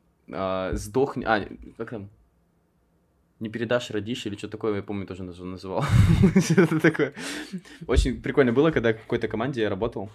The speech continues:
Ну, типа, со-, совместный какой-то проект мы делали. И там было очень много каких-то очень срочных задач, которые свалились нам на голову. И, и в этой ситуации я был очень ленив, и я такой просто, «Надо сделать, но я не хочу».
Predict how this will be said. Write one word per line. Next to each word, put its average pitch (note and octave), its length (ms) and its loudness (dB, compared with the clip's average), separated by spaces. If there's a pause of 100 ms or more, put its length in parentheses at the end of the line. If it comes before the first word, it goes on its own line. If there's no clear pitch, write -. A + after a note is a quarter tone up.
(360)
Ну, B2+ 80 0
типа, - 180 -2
со-, G#2+ 160 -4
совместный A2 400 0
какой-то G2+ 180 -6
проект G2+ 220 -4
мы G2 80 -8
делали. G#2 340 -2 (460)
И G2+ 460 -6
там G2+ 180 -4
было G2+ 140 -2
очень G#2 220 -2
много G2+ 220 -2
каких-то F#2+ 440 -6
очень A2 360 -4
срочных G2 340 -8
задач, F#2+ 220 -4
которые A2 240 -4
свалились G2+ 400 -2
нам F#2+ 140 -8
на F#2 100 -6
голову. F2+ 320 -10 (480)
И, F2 100 -6
и A#2 340 -2
в A#2 60 0
этой B2+ 160 0
ситуации B2+ 360 -2
я - 20 0
был G#2+ 140 -2
очень A2 220 -2
ленив, A2 260 -6
и - 20 0
я F#2+ 120 -4
такой G2 200 -10
просто, F2 400 -12 (220)
«Надо A2 200 -2
сделать, A2+ 380 2 (180)
но G#2+ 80 -6
я G#2+ 60 2
не G#2+ 80 0
хочу». A2+ 300 -10